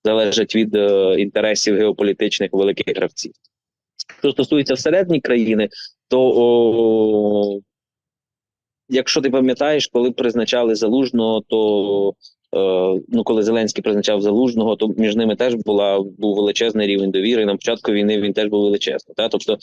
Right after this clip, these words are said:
довіра — це не той ресурс, який, типу, незмінний. Тобто сьогодні він є, завтра він не є, ну, його немає,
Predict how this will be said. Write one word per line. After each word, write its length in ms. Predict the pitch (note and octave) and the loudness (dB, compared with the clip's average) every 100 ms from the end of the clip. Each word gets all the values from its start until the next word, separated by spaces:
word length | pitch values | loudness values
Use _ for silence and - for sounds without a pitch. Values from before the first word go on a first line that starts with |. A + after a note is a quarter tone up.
| - - | -10 -6
довіра — 340 | A#2 A#2+ C#3+ B2+ | 0 2 4 2
це 140 | - | 2
не 120 | A#2+ | 0
той 220 | A2 B2+ A2+ | 2 2 2
ресурс, 420 | G#2 - C#3 - | 2 0 -2 -2
який, 240 | G#2+ A2 | -2 -2
типу, 220 | - - | -2 0
незмінний. 600 | A2+ A#2 A#2 G#2 E2 - D#2+ | 0 2 2 2 -2 -6 -8
Тобто 220 | - - | -6 -6
сьогодні 360 | - A2+ B2+ A#2 | -2 0 0 0
він 160 | A2+ | 2
є, 140 | C3+ B2+ | 2 2
завтра 360 | A#2 A#2 B2 | 0 -2 -2
він 300 | G#2+ A2+ G#2 | 0 0 0
не 160 | F2 A#2+ | 0 0
є, 160 | G#2+ - | 0 -2
ну, 340 | G#2+ A2 G#2 | -4 -2 0
його 180 | F#2 G#2+ | 2 2
немає, 320 | A#2+ G#2 D#2+ | 2 0 -2